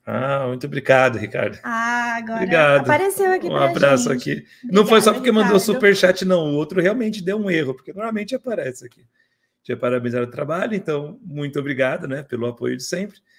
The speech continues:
Speaker 1: Sugerido que fale um pouco sobre a evolução dos artrópodes. E é verdade, isso aqui é muito pouco falado.
Speaker 2: Sim.
Speaker 1: Tem muita gente que pede pra gente falar de evolução dos insetos,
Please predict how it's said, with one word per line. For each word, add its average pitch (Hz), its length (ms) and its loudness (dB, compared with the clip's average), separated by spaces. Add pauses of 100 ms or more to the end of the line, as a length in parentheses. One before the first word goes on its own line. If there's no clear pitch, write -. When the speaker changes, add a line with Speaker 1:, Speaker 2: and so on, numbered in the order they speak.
(180)
Speaker 1:
Sugerido 196 360 -2
que - 40 -20
fale 185 180 2
um 185 40 -2
pouco 185 180 -8
sobre 180 220 -2
a 175 60 0
evolução 180 440 -4
dos 180 160 -6
artrópodes. 131 760 -4
E 151 60 -4
é 156 80 -4
verdade, 131 460 -2
isso 113 120 -12
aqui 123 160 -14
é 135 60 -10
muito 135 440 -8
pouco 127 240 -10
falado. 107 460 -8 (240)
Speaker 2:
Sim. - 160 -18
Speaker 1:
Tem 190 100 4
muita 220 640 0
gente 160 300 -8
que 147 80 -20
pede 127 280 -2
pra 123 140 -10
gente 117 160 -10
falar 120 220 -4
de 117 100 -8
evolução 123 480 -8
dos 123 240 -8
insetos, 170 960 -8